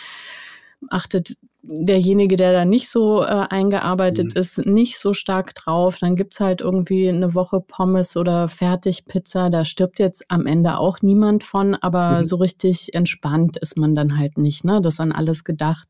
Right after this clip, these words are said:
Speaker 1: wird und
Speaker 2: Mhm.
Speaker 1: das Kind rechtzeitig abgeholt wird. Man kann dann ganz schlecht, ähm, tatsächlich auch, ähm, abschalten.
Speaker 2: Mhm.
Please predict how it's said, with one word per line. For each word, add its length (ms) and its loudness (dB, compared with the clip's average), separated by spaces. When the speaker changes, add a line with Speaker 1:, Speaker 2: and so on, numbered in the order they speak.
Speaker 1:
wird 460 0
und 380 -2
Speaker 2:
Mhm. 420 -8
Speaker 1:
das 160 -8
Kind 320 0
rechtzeitig 680 -2
abgeholt 640 -2
wird. 160 -2
Man 180 0
kann 180 0
dann 160 0
ganz 220 -2
schlecht, 440 -4
ähm, 380 2
tatsächlich 680 -4
auch, 440 -2
ähm, 640 0
abschalten. 1000 -4
Speaker 2:
Mhm. 380 -10